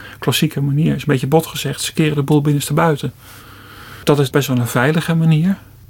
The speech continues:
Maar het geeft toch een net iets ander resultaat. Het ziet er wat minder natuurgetrouw uit. En dan zit ik echt niet de hele tijd naar beneden te kijken. Maar ja, je wilt wel dat het er een beetje echt uitziet.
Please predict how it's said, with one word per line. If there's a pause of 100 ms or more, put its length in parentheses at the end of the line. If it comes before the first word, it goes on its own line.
(320)
Maar (520)
het
geeft
toch
een
net
iets
ander
resultaat.
Het
ziet
er
wat
minder
natuurgetrouw
uit.
En
dan
zit
ik
echt
niet
de
hele
tijd
naar
beneden
te
kijken. (840)
Maar (140)
ja,
je
wilt
wel
dat
het
er
een
beetje
echt
uitziet.